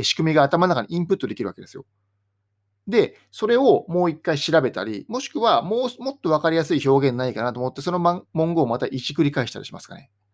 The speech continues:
まあ、ここはちょっとコピペになっちゃう可能性が高いので、要注意なんですけれども、まあ、つまりは何が言いたいかというと、なんていうかな、楽をしろと言いたいわけじゃなくて、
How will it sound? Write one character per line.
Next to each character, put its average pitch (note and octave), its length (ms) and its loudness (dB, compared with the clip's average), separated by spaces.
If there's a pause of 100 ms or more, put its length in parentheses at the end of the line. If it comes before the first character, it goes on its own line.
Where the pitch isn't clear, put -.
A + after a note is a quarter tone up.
(480)
ま G#3 60 -8
あ、 - 20 -4
こ B3 120 -8
こ G4 80 -2
は E4+ 40 -2
ち - 40 0
ょ - 20 0
っ F4+ 40 -6
と B3 100 -2
コ F3+ 120 -6
ピ A#3 120 -2
ペ B3 120 2
に A#3 60 0
な C4+ 80 0
っ - 100 -8
ち F3+ 120 2
ゃ D3 60 8
う A#2+ 220 4
可 C#3+ 140 2
能 C#3+ 140 6
性 D3 140 4
が C#3 120 4
高 D3+ 220 0
い D#3 40 4
の A#2+ 120 2
で、 G#2+ 340 0
要 E3 200 6
注 C3 200 0
意 A2 60 0
な G2 100 -2
ん G2 80 -8
で G2 80 -8
す - 80 -16
け G#2+ 80 -10
れ G2 60 -8
ど G#2+ 100 -8
も、 C3 300 2 (320)
ま - 80 -4
あ、 - 20 0
つ - 160 -6
ま F#4 100 0
り C3 120 2
は A#2+ 320 4 (180)
何 G3 120 0
が F3 100 4
言 C3 60 2
い - 20 -14
た C3 80 0
い A#2 40 0
か A2 100 -6
と G2+ 100 -12
い - 20 -4
う F#2+ 60 -6
と、 A2 320 -4 (360)
な G3 80 -6
ん F3+ 40 -4
て D3 60 -2
い - 20 -4
う - 20 -14
か G2+ 80 0
な、 F#2+ 220 -8 (100)
楽 E3 320 0
を D#4 80 6
し - 80 0
ろ B2 80 2
と A2+ 80 -4
言 G#2 60 -4
い - 20 -10
た A#2 80 -2
い - 20 0
わ A2+ 60 0
け G2+ 80 -4
じ F#2+ 60 -4
ゃ - 20 -8
な G#2 80 -6
く - 80 -20
て、 G2+ 320 -6